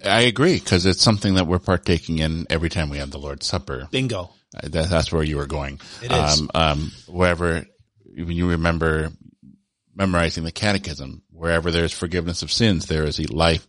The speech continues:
Speaker 1: and salvation." And, uh, and I remember talking about that with confirmation kids, public school kids, 'cause you talk about life.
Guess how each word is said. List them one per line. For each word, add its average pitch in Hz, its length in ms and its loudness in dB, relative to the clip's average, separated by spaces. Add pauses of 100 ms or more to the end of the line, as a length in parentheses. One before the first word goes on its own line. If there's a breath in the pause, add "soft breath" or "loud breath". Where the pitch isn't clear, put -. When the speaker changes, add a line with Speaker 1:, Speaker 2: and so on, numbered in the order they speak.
(140)
Speaker 1:
and 78 200 -8
salvation." 78 680 -2 (520 loud breath)
And, 85 340 2
uh, 78 240 6 (500 soft breath)
and 85 300 2
I 92 60 4
remember 87 540 4
talking - 340 0
about 78 240 2
that 78 180 2
with - 340 -2
confirmation 87 560 0
kids, 82 180 -4
public - 260 0
school - 180 -4
kids, 80 240 -4
'cause - 80 -16
you 71 80 -6
talk 85 200 -4
about 64 260 -8
life. 78 360 0